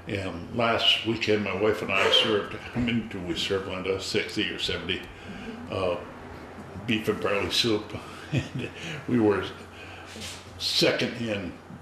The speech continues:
line of the various, uh, points that Elsa Gilbertson, who was the regional director, had for people to evolve. Uh, excuse me,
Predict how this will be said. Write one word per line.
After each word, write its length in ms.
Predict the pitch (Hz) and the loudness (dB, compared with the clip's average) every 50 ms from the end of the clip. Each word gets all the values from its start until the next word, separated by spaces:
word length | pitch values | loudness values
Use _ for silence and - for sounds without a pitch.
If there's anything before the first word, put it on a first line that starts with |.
| - - 113 | -10 -4 -2
line 440 | 110 113 123 120 113 110 113 107 101 | 0 2 4 4 4 4 4 2 0
of 180 | 101 92 - | -2 -4 -4
the 260 | - 98 87 85 82 80 - - - - - - - - - - - - - - - | -4 -4 -4 -4 -6 -8 -10 -14 -18 -20 -20 -20 -20 -20 -20 -20 -18 -18 -18 -16 -6
various, 640 | - 101 104 101 95 98 92 90 82 - - - 98 | 0 2 4 4 4 4 2 0 0 0 -2 -2 -2
uh, 220 | 87 80 76 78 - - - - - - - - - - - - - - - - - - - - - - - - - - - - - - - | -2 -2 -4 -4 -8 -8 -6 -6 -6 -6 -6 -12 -16 -16 -16 -18 -18 -20 -20 -20 -20 -20 -18 -18 -18 -18 -20 -20 -20 -20 -20 -20 -16 -12 -2
points 480 | - 135 127 104 92 - - - - | 2 4 4 4 4 2 0 -2 -2
that 180 | 107 - - - | -2 -2 0 0
Elsa 220 | 110 104 - - | 2 2 2 2
Gilbertson, 560 | - 117 120 120 110 107 - - 110 107 101 - | 0 0 -2 -2 -2 -2 -2 0 0 0 0 -2
who 160 | - 107 104 | -2 -2 -2
was 220 | 90 90 - - | -2 -2 0 0
the 120 | - 92 98 | 0 0 -2
regional 320 | 101 95 - - - - | -4 -4 -6 -6 -8 -8
director, 400 | - - 107 107 - - 87 85 | -6 -4 -4 -4 -2 -4 -4 -4
had 460 | - - 104 98 92 95 - - - - - - - - - - - - | -2 0 2 4 4 4 2 0 -2 -8 -12 -16 -18 -18 -18 -18 -16 -6
for 240 | - 110 98 95 104 | -2 0 0 0 0
people 340 | - - 107 107 - - 92 | 0 -2 -2 -4 -4 -4 -8
to 200 | - - 104 90 | -6 -4 -4 -4
evolve. 460 | 85 85 101 107 117 107 - - - - - - - - | -2 0 2 4 4 4 4 2 0 -4 -6 -6 -6 -6
Uh, 220 | 85 90 90 82 - - - - - - - - - - - - - - - - - - - - - - 117 | -4 -4 -4 -4 -6 -8 -10 -12 -10 -10 -12 -12 -8 -6 -6 -6 -6 -8 -14 -14 -14 -12 -10 -10 -8 -6 -6
excuse 400 | 113 - - - - 120 104 - | -2 2 4 6 6 6 4 2
me, 160 | - - 73 | 0 -4 -8